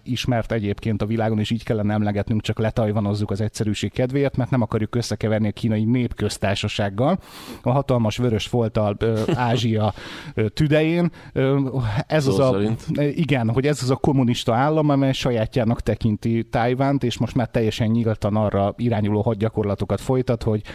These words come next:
Speaker 1: ha kell, akkor neki induljon, és, ö, leigázza, ö, Tajvant, és egészen Tajpeig
Speaker 2: Ez,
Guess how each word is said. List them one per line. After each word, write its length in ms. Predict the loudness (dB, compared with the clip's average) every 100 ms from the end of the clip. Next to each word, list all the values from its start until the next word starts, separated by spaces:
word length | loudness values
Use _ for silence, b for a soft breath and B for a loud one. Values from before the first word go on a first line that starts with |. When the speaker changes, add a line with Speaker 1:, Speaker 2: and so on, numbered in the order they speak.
| B -8
Speaker 1:
ha 100 | -4
kell, 240 | -2 0
akkor 220 | 0 0
neki 240 | -2 -2 -2
induljon, 400 | 0 0 0 -2
és, 280 | -4 -6 -4
ö, 320 | -2 0 0
leigázza, 760 | 0 -2 -2 -4 -2 -2 -4 -4
ö, 380 | -2 0 0 -2 -4 -8 -6 -4 -4 -6 -4
Tajvant, 460 | -4 -4 -4 -6
és 180 | -6 -4
egészen 360 | -2 -2 -2 0
Tajpeig 360 | 0 0
Speaker 2:
Ez, 60 | 0